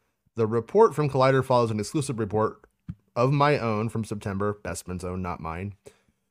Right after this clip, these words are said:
when I revealed the High Republic era series was looking to release in the summer of this year. My report from the time also exclusively revealed that Skeleton Crew live-action Star Wars series from John Watts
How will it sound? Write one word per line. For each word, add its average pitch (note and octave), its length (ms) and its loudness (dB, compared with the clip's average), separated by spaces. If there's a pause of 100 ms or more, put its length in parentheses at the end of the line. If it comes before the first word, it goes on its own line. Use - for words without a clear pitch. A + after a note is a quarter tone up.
(480)
when D3+ 180 8
I F3+ 60 8
revealed D3+ 580 8
the B2 120 4
High D3 220 2
Republic E3+ 580 6
era B2 240 6
series A#2+ 520 2
was A#2 140 -2
looking C3 300 2
to C3+ 100 -2
release A#2+ 440 2
in A#2 160 -2
the G#2+ 100 -2
summer A#2+ 380 0
of G2+ 200 -2
this G#2 280 -6
year. F2 320 -8 (1000)
My B2+ 80 2
report D#3+ 340 4
from G#3+ 100 0
the G3+ 80 4
time D3+ 300 4
also C3 540 6
exclusively A#2 460 -2
revealed A2 420 0
that G2+ 140 -2
Skeleton A2+ 380 0
Crew A#2+ 220 0
live-action A#2+ 580 0
Star A2 400 -4
Wars G#2+ 200 0
series A2+ 340 -2
from A2 120 -6
John A#2+ 240 0
Watts A#2 360 -2